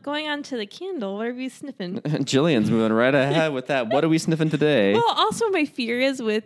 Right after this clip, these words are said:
Speaker 1: now we go back to these segments, you know, I guess, well, the listeners, you really have to let us know because I guess if we had a guest on,
Speaker 2: It would add a lot of
Speaker 1: it
Speaker 2: weight.
Speaker 1: would.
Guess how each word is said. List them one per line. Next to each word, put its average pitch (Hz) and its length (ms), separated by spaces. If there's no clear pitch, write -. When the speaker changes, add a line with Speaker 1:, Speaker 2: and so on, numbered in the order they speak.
Speaker 1:
now 226 240
we 233 60
go 233 140
back 214 240
to - 60
these 208 220
segments, 208 580
you 214 140
know, 180 320
I 233 100
guess, 247 140
well, 214 120
the 208 200
listeners, 220 500
you 202 120
really 208 140
have 208 120
to 220 80
let 196 100
us 185 200
know 185 180
because 185 460
I 220 80
guess - 480
if 247 140
we 226 100
had 214 160
a 196 60
guest 208 400
on, 190 500
Speaker 2:
It 131 60
would 131 140
add 113 100
a 104 80
lot 92 180
of 85 140
Speaker 1:
it 90 60
Speaker 2:
weight. 85 120
Speaker 1:
would. 98 340